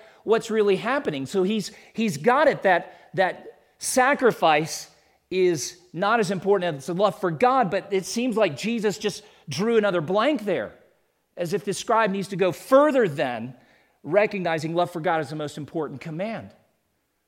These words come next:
And he would be absolutely right. I ask, what's missing? The answer is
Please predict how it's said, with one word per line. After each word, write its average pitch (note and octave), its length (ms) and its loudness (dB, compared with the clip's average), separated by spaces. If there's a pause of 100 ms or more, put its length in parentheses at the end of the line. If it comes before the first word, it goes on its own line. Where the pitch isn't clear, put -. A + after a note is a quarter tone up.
(1300)
And C3 140 -12
he C#3+ 140 -8
would C#3+ 120 -8
be C3+ 140 -8
absolutely C3 480 -10
right. C#3+ 340 -14 (2000)
I B2+ 120 -20
ask, C#3+ 180 -14
what's D3+ 240 -8
missing? D3 480 -8 (1800)
The B2 180 -12
answer C#3+ 360 -8
is B2 320 -8